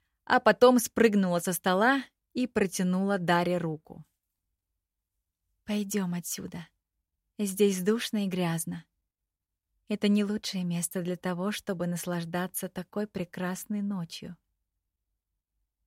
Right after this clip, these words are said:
Окинув торжествующим взглядом храпящего Йозу, Дара послушно пошёл за девушкой.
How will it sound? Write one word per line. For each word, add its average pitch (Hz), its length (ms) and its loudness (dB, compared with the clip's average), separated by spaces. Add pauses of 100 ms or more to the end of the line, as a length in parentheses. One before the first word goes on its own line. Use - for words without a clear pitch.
(420)
Окинув 220 640 0
торжествующим 196 880 0
взглядом 185 580 2
храпящего 185 760 -2
Йозу, 180 640 0 (680)
Дара 214 420 4
послушно 220 680 0
пошёл 185 380 -2
за 185 140 0
девушкой. 160 640 -6